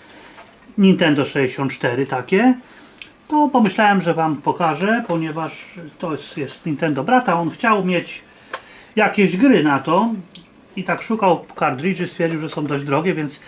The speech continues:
kupiliśmy coś takiego i za chwilę to sprawdzimy, ale najpierw pokażę wam samo Nintendo. Nintendo wygląda tak,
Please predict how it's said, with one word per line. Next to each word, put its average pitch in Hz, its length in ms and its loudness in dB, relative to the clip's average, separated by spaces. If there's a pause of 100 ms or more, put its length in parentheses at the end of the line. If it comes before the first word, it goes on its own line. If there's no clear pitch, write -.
(340)
kupiliśmy 175 460 0
coś - 180 0
takiego 151 560 2 (100)
i 185 100 -4
za 170 140 2
chwilę 165 200 0
to 160 100 -4
sprawdzimy, 135 600 -2
ale 170 100 -2
najpierw 202 360 -2
pokażę 175 300 -4
wam 175 120 -4
samo 170 260 -2
Nintendo. 170 400 0
Nintendo 156 380 -2
wygląda 147 380 -2
tak, 123 260 -6